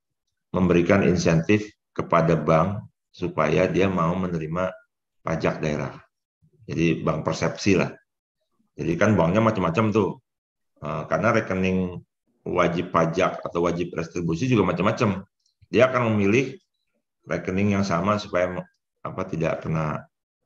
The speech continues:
eh, ini, ya, tidak kena, eh,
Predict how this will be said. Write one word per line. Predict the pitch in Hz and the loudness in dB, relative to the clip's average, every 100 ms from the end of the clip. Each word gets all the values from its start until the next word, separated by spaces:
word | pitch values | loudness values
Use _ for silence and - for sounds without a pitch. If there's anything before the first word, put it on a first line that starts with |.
| - | -12
eh, | 71 76 - 87 | -8 -6 -6 -4
ini, | 85 | -4
ya, | 78 80 | -4 -4
tidak | 78 73 | -6 -4
kena, | 80 78 78 76 76 - _ _ _ _ _ _ | -4 -4 -4 -6 -8 -12 _ _ _ _ _ _
eh, | - 76 76 76 76 76 78 76 78 | -10 -6 -6 -6 -4 -4 -4 -4 -4